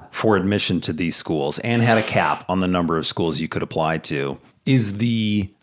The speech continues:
incentives for those top-end universities would also change, because they spend inordinate amounts of money on marketing right now because they benefit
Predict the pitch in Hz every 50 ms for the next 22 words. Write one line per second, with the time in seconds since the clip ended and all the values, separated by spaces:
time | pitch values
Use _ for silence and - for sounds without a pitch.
0 | - - 123 113 117 - - - 147 156 160 151 156 156 147 139 135 - - -
1 | - - - - 117 117 117 113 113 107 104 101 101 98 95 90 - - - -
2 | - - _ _ _ - - - 110 104 101 - 98 95 95 92 92 87 78 87
3 | 98 98 87 76 69 82 90 110 - - 131 - - - 208 - - - 87 87
4 | 90 85 - - 87 90 95 - - - 65 60 - - - - 101 104 - -
5 | - - - - - - - - - _ _ - 113 - 123 107 - - 175 196
6 | 247 - - - - 139 117 110 107 104 101 98 95 - - - - 131 123 113
7 | 117 113 117 - - - 170 208 208 214 220 214 180 175 147 123 110 101 - -
8 | - - - 156 156 151 120 107 101 - - - - - 139 104 98 110 117 120
9 | 123 120 110 101 92 87 85 - 98 101 98 98 95 95 101 107 127 156 180 -
10 | - 95 85 80 78 76 76 78 78 78 78 - 78 76 76 76 76 78 80 80
11 | - - - - - - - 127 - - 160 143 123 113 107 127 147 175 175 131
12 | 110 139 156 175 170 135 - - 78 76 82 104 - - -